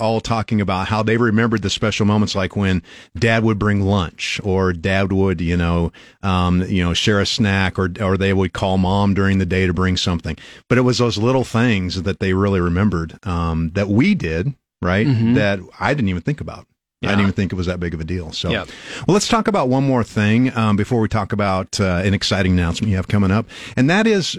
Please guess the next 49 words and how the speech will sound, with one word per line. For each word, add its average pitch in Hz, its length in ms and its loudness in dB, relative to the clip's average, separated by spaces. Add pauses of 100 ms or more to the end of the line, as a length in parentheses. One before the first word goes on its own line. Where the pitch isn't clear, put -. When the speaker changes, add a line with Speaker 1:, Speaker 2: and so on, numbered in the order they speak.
Speaker 1:
with 135 240 0
social 185 400 0
media 139 460 2
and 104 120 2
phones 127 440 2
and 107 80 2
all 98 160 0
that, 101 180 0
we're 104 100 0
starting 180 320 0
to 143 80 -4
hear, 127 460 2
and 107 300 0
obviously 147 340 0
it's - 100 -2
been 113 140 0
around 98 220 2
for - 100 -8
a 87 60 -4
long 80 180 -4
time, 78 320 -6
but 92 220 -2 (320)
really 180 200 2
starting 117 380 0
to - 180 -4
hear 104 520 2 (840)
where 120 160 4
kids 185 360 -2
are 190 100 2
at 117 120 -2
danger 107 600 2
with 101 180 0
other 127 240 0
people 127 360 -2
trying 107 280 0
to 95 80 0
poach 117 480 0
and 92 100 -4
trying 110 300 0
to 98 80 0
build 107 240 0
relationships 110 600 0
that 101 80 2
are 98 80 4
inappropriate, 104 720 0
that 98 160 -4
type 92 200 -2
of 82 60 -8
thing. 85 300 -2